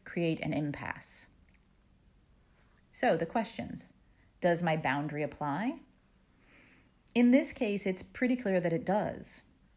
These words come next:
And how? What are the potential costs of removing my boundary? Well, you could feel uncomfortable, and,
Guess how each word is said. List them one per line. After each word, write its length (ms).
And 220
how? 500
What 200
are 60
the 80
potential 460
costs 540
of 220
removing 600
my 140
boundary? 600
Well, 400
you 120
could 200
feel 200
uncomfortable, 920
and, 160